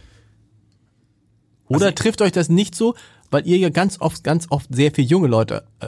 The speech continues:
Speaker 1: habt, äh, für, für, bei den jungen, bei den großen Popkonzerten, das sind ja junge Leute und die gehen halt nach wie vor aufs Popkonzert.
Speaker 2: Also es, ja und nein. Ähm, das, das, ich fang mal an bei, bei der Struktur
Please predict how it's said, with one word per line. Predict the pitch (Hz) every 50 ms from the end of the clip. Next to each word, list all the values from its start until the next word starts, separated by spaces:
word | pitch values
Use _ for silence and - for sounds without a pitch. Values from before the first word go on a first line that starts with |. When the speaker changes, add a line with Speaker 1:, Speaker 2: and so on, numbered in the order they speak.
| - 117
Speaker 1:
habt, | 107 120 175 - - -
äh, | - 117 110
für, | - 127 113 123
für, | - 113
bei | 120 120
den | 120 123
jungen, | 135 147 139
bei | 135 123
den | 120 113
großen | 113 139 135 135 123
Popkonzerten, | - - 196 - - 165 160 165 151 139
das | 131 123
sind | 135 123
ja | 120
junge | 123 139 156 156
Leute | 151 156 170 165 175 170 - - - - _ _
und | - 127 117
die | 127 117
gehen | 131 147 147
halt | 139 135 139 -
nach | 127 120
wie | 131 120
vor | - 160 107
aufs | 101 -
Popkonzert. | - 113 - - - 104 - - - - - - _ _ _ _ _ _ _ _ _ _ _ _ _ _ _ _
Speaker 2:
Also | - 120 127 127 139
es, | 139 135 - - - - - _ _ _ _ _ _ _ _ _ _ _ _ _ - - - - - - - 98 - - - _ _ -
ja | 107 104 110 117 131
und | 131 139 135 120
nein. | 107 104 107 110 104 104 98 -
Ähm, | - 107 107 104 107 101
das, | 113 120 113 - -
das, | - 131 127 117 - - - - - 104 - - - - _ _ _ _ _ _ _ _ _ _ _ _ _ _ _ _ _ _ _ _ _ _ _ _ _ _ _
ich | - 131 117
fang | - 156 165 175
mal | 160 156
an | 151 160 160 160 151 147
bei, | 143 139 139 139 139 135
bei | 127 - 139 135 131
der | 123 135 131 127
Struktur | - - - - - 131 117 - - - - - 143 139 131 120 107 101